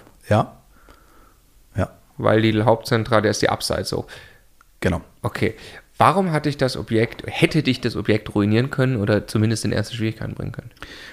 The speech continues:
Speaker 1: Also ich hab, äh, es standen ja dann zwei Wohnungen leer und, äh, zwei waren vermietet,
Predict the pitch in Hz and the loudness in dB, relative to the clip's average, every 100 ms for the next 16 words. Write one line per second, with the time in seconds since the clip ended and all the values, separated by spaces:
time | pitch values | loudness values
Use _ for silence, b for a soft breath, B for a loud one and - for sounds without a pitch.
0 | B _ _ 110 101 101 120 127 - 107 | B _ _ 4 4 4 2 2 0 0
1 | 101 - 101 - 107 107 101 101 95 - | 0 -2 -4 0 2 4 4 4 2 2
2 | 90 95 98 98 92 85 80 95 175 - | 2 4 4 4 4 4 4 4 4 2
3 | B B - - 98 98 104 104 98 95 | B B -12 0 4 6 4 4 2 4
4 | 90 90 87 - 95 98 92 - 92 104 | 4 4 2 4 6 8 6 6 6 6
5 | 160 180 - | 4 2 -4